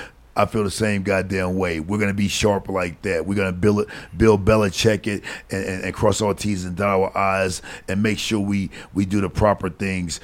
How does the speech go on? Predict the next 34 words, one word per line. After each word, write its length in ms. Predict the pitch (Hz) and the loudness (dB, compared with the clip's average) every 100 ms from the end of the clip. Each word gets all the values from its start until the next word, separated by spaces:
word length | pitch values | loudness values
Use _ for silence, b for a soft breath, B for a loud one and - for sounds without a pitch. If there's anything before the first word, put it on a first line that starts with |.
| B - | B -6
for 180 | 98 | -2
everyone. 580 | 101 101 95 87 85 80 104 | 2 2 0 -4 -4 -2 0
Even 180 | 120 | 0
if 140 | 120 110 | 0 -2
a 80 | 98 | 0
guy 280 | 110 110 - B | 4 2 0 B
has 180 | - 110 | 2 2
a 60 | 95 | 2
dream 240 | 98 104 | -2 0
to 80 | 98 | 0
just 240 | 98 85 | -2 -2
come 240 | - 107 98 | 0 0 0
try 280 | - 104 101 | 2 2 2
out 180 | 101 | 0
and 100 | 87 | -4
he's 180 | 90 95 | -6 -4
not 260 | 98 98 - | -2 -2 -2
that 200 | 98 82 | -6 -4
good, 340 | 95 101 95 B B - | -2 0 -2 B B -4
I'm 160 | 98 104 | 0 4
not 180 | 107 98 | 2 2
gonna 220 | 95 92 | -2 -2
get 280 | 78 104 95 | -4 -4 -4
him 140 | 80 | -6
hurt. 400 | 73 101 87 71 B B B - | 0 2 2 -2 B B B -2
Uh, 460 | - 80 - - 185 - 117 - | 0 2 0 -6 -10 -18 -20 -8
and 140 | 107 104 | -2 0
I'm, 180 | 107 | 0
I'm, 140 | 101 104 | -2 -4
and 180 | 104 101 | -4 0
we 100 | 110 | 2
will 320 | 117 113 107 - | 4 4 4 2
assess 480 | 92 - 120 92 - | 0 2 2 2 -2
that 340 | 104 101 | 0 0